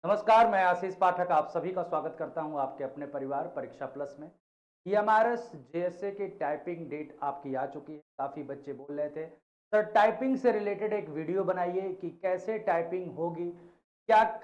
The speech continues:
हमें कितने वर्ड का पैराग्राफ मिलेगा, स्पीड कैसे काउंट होगा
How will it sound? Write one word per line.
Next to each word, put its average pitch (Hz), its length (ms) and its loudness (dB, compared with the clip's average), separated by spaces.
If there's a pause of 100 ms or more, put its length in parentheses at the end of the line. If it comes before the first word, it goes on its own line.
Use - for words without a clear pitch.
हमें 196 260 -2
कितने 196 400 -4
वर्ड 202 400 6
का 208 100 2
पैराग्राफ 185 720 4
मिलेगा, 170 680 0 (200)
स्पीड 262 560 0
कैसे 240 340 6
काउंट 214 420 4
होगा 180 480 -2